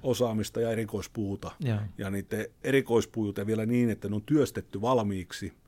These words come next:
Speaker 1: Me pystytään tänä päivänä se tekemään koneellisesti hyvin pitkästi. Ei tarvitse laittaa, kun, ää, cad-ohjelma, aina ei se ole cad-ohjelma, mutta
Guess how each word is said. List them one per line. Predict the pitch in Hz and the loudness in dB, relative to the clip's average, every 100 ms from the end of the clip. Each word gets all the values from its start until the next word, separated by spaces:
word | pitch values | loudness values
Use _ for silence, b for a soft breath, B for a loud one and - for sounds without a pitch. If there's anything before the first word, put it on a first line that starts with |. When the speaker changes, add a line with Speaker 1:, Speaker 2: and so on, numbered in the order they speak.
| b b - | b b -8
Speaker 1:
Me | 101 | -4
pystytään | 110 107 107 98 | -4 -4 -6 -4
tänä | 117 110 | -4 -4
päivänä | 104 95 98 | -6 -6 -8
se | 92 | -8
tekemään | - 101 101 92 90 | -8 -6 -6 -6 -2
koneellisesti | 120 107 98 92 85 82 92 | 0 2 0 -4 -8 -10 -8
hyvin | 92 95 | -8 -6
pitkästi. | 90 87 - 92 - - _ b b b b b b b b - | -8 -10 -10 -10 -12 -18 _ b b b b b b b b -12
Ei | 101 | -8
tarvitse | 98 95 - | -6 -6 -6
laittaa, | 104 104 - 98 | -4 -4 -6 -8
kun, | - 113 101 B B - | -4 -6 -6 B B -12
ää, | 110 98 101 101 101 - - _ - | -10 -8 -8 -8 -10 -14 -20 _ -2
cad-ohjelma, | 123 117 113 104 113 107 101 - _ | 0 4 4 2 0 -2 -4 -10 _
aina | - 104 98 101 | -12 -8 -6 -6
ei | 101 | -6
se | 98 | -8
ole | |
cad-ohjelma, | - 107 95 92 85 92 | -8 -8 -6 -8 -10 -10
mutta | 92 92 | -12 -10